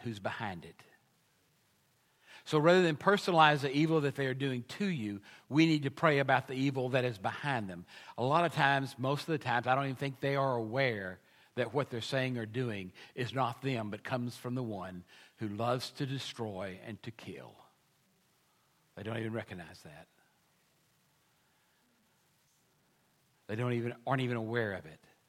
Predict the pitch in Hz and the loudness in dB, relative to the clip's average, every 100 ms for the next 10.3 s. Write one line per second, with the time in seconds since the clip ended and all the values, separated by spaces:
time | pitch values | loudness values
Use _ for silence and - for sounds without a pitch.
0 | _ _ _ _ _ _ _ _ 143 202 | _ _ _ _ _ _ _ _ 4 6
1 | 220 170 147 139 135 147 147 139 131 - | 6 4 4 4 4 4 4 0 -6 0
2 | 156 143 131 139 147 - 135 131 131 131 | 2 2 -2 4 2 2 0 0 -2 -2
3 | 127 123 123 131 127 127 - 123 120 117 | -2 0 0 2 0 -2 -4 -6 -4 -4
4 | 123 120 117 110 104 98 95 98 92 - | -4 0 0 0 -2 -6 -6 -6 -8 -12
5 | 92 80 90 - - _ - 104 104 - | -14 -14 -18 -20 -20 _ -12 -10 -10 -12
6 | 107 90 80 - _ - - - 196 202 | -10 -10 -14 -20 _ -20 -16 4 4 6
7 | 202 175 156 - 160 160 143 - _ _ | 2 2 0 2 2 2 -2 -12 _ _
8 | _ _ _ _ _ _ _ _ _ _ | _ _ _ _ _ _ _ _ _ _
9 | _ _ _ 131 165 165 147 143 135 147 | _ _ _ -2 2 2 2 0 2 2
10 | 131 110 | 2 -2